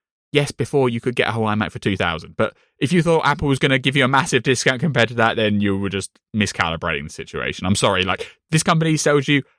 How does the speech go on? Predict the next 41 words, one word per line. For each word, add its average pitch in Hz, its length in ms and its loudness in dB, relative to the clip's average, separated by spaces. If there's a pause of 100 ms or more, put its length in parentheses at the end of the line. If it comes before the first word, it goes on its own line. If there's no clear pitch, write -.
(260)
a - 80 -2
keyboard 131 520 2
for - 80 0
two - 220 2
hundred 98 220 0
dollars. 95 280 2
They 117 100 4
sell 131 180 2
you 127 120 2
a 139 40 0
trackpad 156 460 0
for 147 60 2
a 131 40 2
hundred 135 300 0
forty 110 260 2
dollars. 95 300 0 (400)
That 147 200 2
is 151 160 0
the 147 100 4
realm 104 460 4 (280)
where 113 160 4
the 104 80 2
Studio 107 320 2
Display 98 300 0
sits. - 400 -4 (480)
And 110 120 2
so 123 120 4
you're 117 140 4
getting 127 380 2 (140)
a - 40 -12
pretty 254 260 0
nice 226 180 4
display 123 380 2
for 135 80 -6
sixteen 131 320 -4
hundred 117 140 -2
dollars. 117 260 4 (160)
The 123 100 -2
camera 147 460 0 (140)
is 123 100 -4
disappointing. 110 720 -2